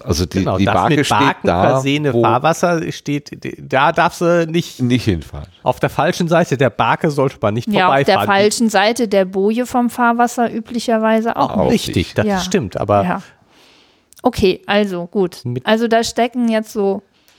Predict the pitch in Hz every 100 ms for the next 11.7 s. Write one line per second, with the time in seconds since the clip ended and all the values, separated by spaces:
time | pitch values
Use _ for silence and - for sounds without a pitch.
0 | _ _ _ - 131 104 80 76 131 233
1 | 285 311 302 294 285 302 311 339 370 _
2 | 269 _ _ _ _ _ _ _ _ _
3 | _ _ - - _ _ _ - 104 110
4 | 139 147 156 147 139 135 127 135 135 123
5 | - 123 147 - 92 98 87 - 98 90
6 | 82 - - - - 107 98 95 98 87
7 | 95 80 87 - - 80 71 - 87 85
8 | 82 92 87 98 104 107 113 117 131 123
9 | 92 - 80 80 85 _ _ 90 90 101
10 | - - - - - 104 - - _ _
11 | _ _ _ 90 78 85 73